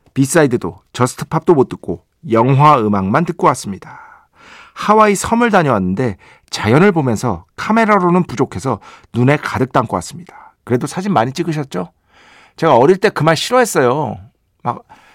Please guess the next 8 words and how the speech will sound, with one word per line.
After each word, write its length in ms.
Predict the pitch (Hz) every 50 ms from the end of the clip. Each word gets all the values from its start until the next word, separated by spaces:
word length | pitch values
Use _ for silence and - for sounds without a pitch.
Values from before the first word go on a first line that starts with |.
| _ _ _ _ _ _ -
보통 320 | - 175 180 - 247 269
다 80 | 269 247
그렇지 300 | - 156 165 - - 196
않나요? 360 | 151 120 110 113 - 330 359 _ _ _ _ _ _ _ _
어릴 320 | - - - 131 180 214 208
때는 220 | 220 208 190 180
막 100 | 165 139
어른들이 920 | 101 90 95 113 147 175 202 202 175 165 123 107 107 123 131 117 95 90